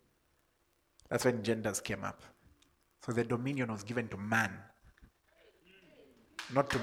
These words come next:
male or female, <laughs> but to man. Interestingly, God blessed them and God said to them, "Be fruitful and multiply." How many of you are seeing that still working?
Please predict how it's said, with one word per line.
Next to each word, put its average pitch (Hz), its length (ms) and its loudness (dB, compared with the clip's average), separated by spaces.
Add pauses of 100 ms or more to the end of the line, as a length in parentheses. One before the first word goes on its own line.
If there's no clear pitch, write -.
male 127 160 8
or 107 80 6
female, 104 480 4
<laughs> - 60 -2
but - 180 6
to - 120 0
man. 113 240 4 (960)
Interestingly, 143 960 10 (880)
God - 340 12
blessed 165 360 10
them 117 260 6
and 120 180 0
God 143 200 6
said - 340 4
to 107 80 -4
them, 110 240 2
"Be 165 100 4
fruitful 165 460 6
and 110 100 4
multiply." 110 440 4
How 117 120 8
many 190 140 2
of 165 80 6
you 160 60 10
are 139 40 10
seeing 139 220 0
that 131 160 6
still 120 220 0
working? 104 280 -2